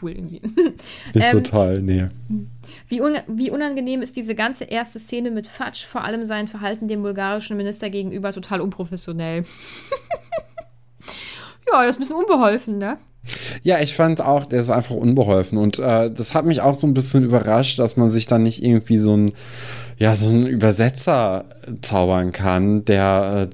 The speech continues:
Speaker 2: äh, oder jemanden hat, der beide Sprachen sprechen kann. Ich finde, das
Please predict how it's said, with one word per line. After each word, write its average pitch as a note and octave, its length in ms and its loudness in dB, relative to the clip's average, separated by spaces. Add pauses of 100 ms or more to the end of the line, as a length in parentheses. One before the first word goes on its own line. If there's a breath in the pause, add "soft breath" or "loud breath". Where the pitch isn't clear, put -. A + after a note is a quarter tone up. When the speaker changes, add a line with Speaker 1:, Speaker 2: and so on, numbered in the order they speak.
Speaker 2:
äh, - 40 -2
oder G2+ 260 4
jemanden G2 500 0
hat, A#2 380 0
der G2 260 2
beide F#2+ 260 0
Sprachen F#2+ 380 0
sprechen G#2+ 420 2
kann. F2 380 2 (460 loud breath)
Ich - 140 -4
finde, G#2 240 4
das F#2+ 320 -2